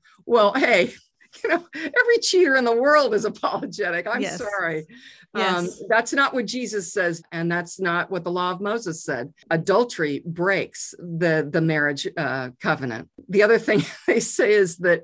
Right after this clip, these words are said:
Speaker 1: you can't divorce for abandonment unless it's lifelong. Well,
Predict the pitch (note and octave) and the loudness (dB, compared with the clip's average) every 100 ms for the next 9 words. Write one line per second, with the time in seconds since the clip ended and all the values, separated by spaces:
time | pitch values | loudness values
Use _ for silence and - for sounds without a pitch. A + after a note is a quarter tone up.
0 | - G#3 - B3 A3+ A#3 A3+ - _ _ | -4 -10 -4 0 2 2 -2 -16 _ _
1 | - G#3 F3+ G3+ G3+ - - A#3 G3 G#3+ | -4 -2 2 2 2 0 0 0 2 2
2 | A3+ A#3+ G3 F3 - G#3+ G#3+ - E3+ F#3+ | 2 0 -2 -2 -2 0 0 0 -8 -4
3 | G3 G3+ G3 G3+ A#3 C#3 D3 - - _ | -4 -4 -6 -8 -6 -4 -6 -12 -20 _
4 | - A#2 - | -2 -2 -2